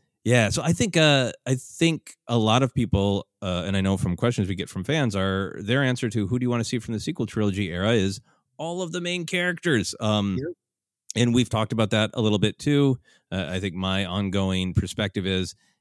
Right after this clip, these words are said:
Speaker 1: yeah, there's a part of me is like, uh, Rey ignites that golden lightsaber, uh, and I'm just like, all I want is the next Rey story. But I also just wanna take a deep breath and have patience and let those stories be told when it makes sense,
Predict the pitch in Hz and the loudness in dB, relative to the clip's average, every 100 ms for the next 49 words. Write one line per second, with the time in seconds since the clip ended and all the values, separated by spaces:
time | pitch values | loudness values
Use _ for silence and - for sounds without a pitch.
0 | - 107 113 85 87 120 135 107 82 87 | -4 0 0 -2 -4 0 2 2 -2 -4
1 | 87 - 98 90 73 85 90 123 110 85 | -8 -10 -12 -12 -12 -10 -2 2 2 0
2 | 92 120 - 95 90 - _ 73 _ 90 | -2 -2 -2 -4 -4 -10 _ -20 _ -12
3 | 98 131 127 123 117 135 - 120 92 85 | -4 -2 0 0 2 0 0 -2 -2 -4
4 | 85 69 95 92 95 92 90 - 90 87 | -6 -10 -10 -8 -6 -6 -8 -8 -10 -6
5 | 92 90 90 - 92 110 131 117 143 131 | -8 -6 -10 -10 -4 0 2 2 0 -2
6 | 104 104 113 113 - 120 135 - 92 78 | -6 -4 -4 -4 -6 -6 -4 -4 -6 -6
7 | 73 82 - _ _ _ _ 92 92 92 | -8 -10 -12 _ _ _ _ -2 -2 -2
8 | 92 92 95 90 82 85 76 107 - 107 | -6 -6 -6 -8 -8 -10 -8 -10 -8 -6
9 | 110 82 76 _ _ _ _ 101 92 - | -6 -8 -16 _ _ _ _ -8 -4 -2
10 | 113 110 123 117 85 80 85 107 - 107 | -2 -2 -8 -8 -12 -12 -6 -6 -2 -4
11 | - 107 104 95 92 82 - 110 110 110 | -2 0 0 0 -4 -8 -6 -2 0 0
12 | 87 82 82 95 95 101 - - 95 92 | -2 -8 -10 -10 -6 -6 -8 -8 -8 -8
13 | - | -12